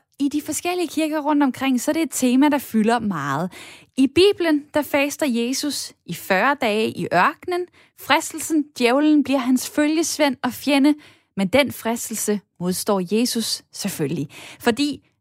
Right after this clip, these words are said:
faste, det handler om at stå fast. Det er en del af fortællingen. Det handler om ikke at give efter, og det handler om at give afkald, at flytte fokus fra det materielle til det åndelige. Lige at stoppe op og reflektere over det liv, vi lever.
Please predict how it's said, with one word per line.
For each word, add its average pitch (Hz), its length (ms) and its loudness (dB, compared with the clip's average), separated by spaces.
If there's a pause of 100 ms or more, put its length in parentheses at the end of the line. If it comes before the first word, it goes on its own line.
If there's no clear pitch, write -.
faste, 269 440 0
det 240 160 -2
handler 254 360 2
om 240 280 2 (140)
at 196 60 -6
stå - 140 -4
fast. - 480 -4
Det 226 60 2
er 214 40 4
en 277 220 0
del 240 100 -2
af 202 60 -4
fortællingen. 226 540 -2
Det 190 80 2
handler 214 300 2
om 247 220 2
ikke 254 200 -2
at 285 100 -4
give 254 180 2 (320)
efter, 277 460 0
og 214 100 -6
det 226 80 -2
handler 240 420 2
om 247 240 4 (240)
at 226 80 -6
give 254 220 -2
afkald, 220 520 0
at 214 100 -8
flytte 269 360 0
fokus 311 640 -2
fra 254 240 -2
det 302 120 2
materielle 262 760 2 (240)
til 233 200 2
det 277 160 -2
åndelige. 226 560 4 (420)
Lige 320 160 6
at 339 60 2
stoppe 294 260 2
op 311 80 4
og 302 100 -4
reflektere 285 500 -4
over 247 100 2
det 254 160 0
liv, 247 280 4
vi 247 80 4
lever. 220 360 4